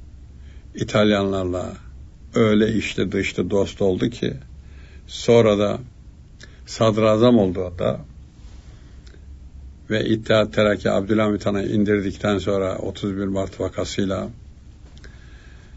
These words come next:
artık iddiatçılar at oynatmaya başlayınca İtalya bir nota verdi. "Yirmi dört saat içinde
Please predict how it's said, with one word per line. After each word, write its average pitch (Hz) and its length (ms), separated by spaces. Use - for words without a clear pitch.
artık 98 420
iddiatçılar 101 920
at - 200
oynatmaya 101 560
başlayınca 101 760
İtalya 117 540
bir 110 140
nota 117 340
verdi. 95 400
"Yirmi 110 300
dört 120 180
saat 104 280
içinde 104 580